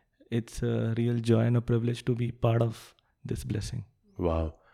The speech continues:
Speaker 2: You know, we have witnessed how the both of you have conducted yourself and how you've been united in the highs and the lows of your life.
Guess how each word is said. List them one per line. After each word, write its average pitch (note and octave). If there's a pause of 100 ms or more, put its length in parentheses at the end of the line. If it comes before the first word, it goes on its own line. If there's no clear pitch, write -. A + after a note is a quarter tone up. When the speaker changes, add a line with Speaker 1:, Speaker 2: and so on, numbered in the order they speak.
(120)
Speaker 2:
You B2
know, A2
we A2
have B2+
witnessed G2
how F2+
the F2+
both F#2
of F2
you F#2
have E2+
conducted F2
yourself D#2+
and D#2+ (400)
how E2+
you've E2+
been F#2
united E2 (400)
in F#2+
the E2+
highs F2+
and F2
the E2+
lows E2+
of E2
your E2+
life. D#2